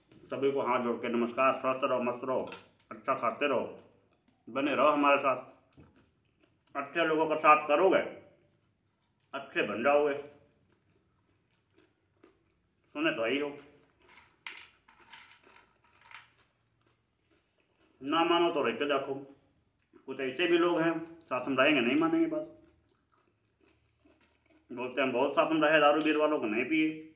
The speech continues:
हमें एक ला लो।" नहीं कबू मन करा कि आओ किया जाए,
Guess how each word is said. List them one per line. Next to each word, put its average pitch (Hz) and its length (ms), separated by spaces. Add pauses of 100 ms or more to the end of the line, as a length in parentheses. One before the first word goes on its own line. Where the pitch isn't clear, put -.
(160)
हमें 117 180
एक 165 60
ला 170 120
लो।" 165 160 (1700)
नहीं 135 220
कबू 170 220 (1120)
मन 151 200
करा 151 180 (1900)
कि 139 100
आओ 143 200
किया 147 140
जाए, 135 200